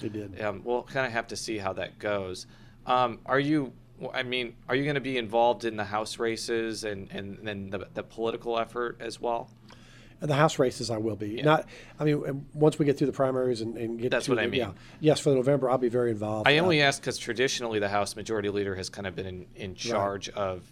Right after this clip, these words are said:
Speaker 2: the
Speaker 1: H R C C,
Speaker 2: H R C C.
Speaker 1: right. And that's still true. Uh, I've got a,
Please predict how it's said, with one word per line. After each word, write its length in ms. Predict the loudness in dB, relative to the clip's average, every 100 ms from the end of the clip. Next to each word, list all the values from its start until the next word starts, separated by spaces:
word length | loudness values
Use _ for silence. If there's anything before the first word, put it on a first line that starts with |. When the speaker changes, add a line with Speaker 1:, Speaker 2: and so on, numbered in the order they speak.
| -10
Speaker 2:
the 120 | -6
Speaker 1:
H 100 | -2
R 100 | -4
C 80 | -4
C, 120 | -4
Speaker 2:
H 160 | -4 -4
R 100 | -4
C 180 | -4 -6
C. 180 | -4 -4
Speaker 1:
right. 60 | -4
And 80 | 0
that's 160 | 0 0
still 180 | 0 0
true. 300 | -2 -8 -8 -14 -20 -18 -6
Uh, 240 | -4 -4 -4
I've 180 | -4
got 180 | -2 -2
a, 80 | -2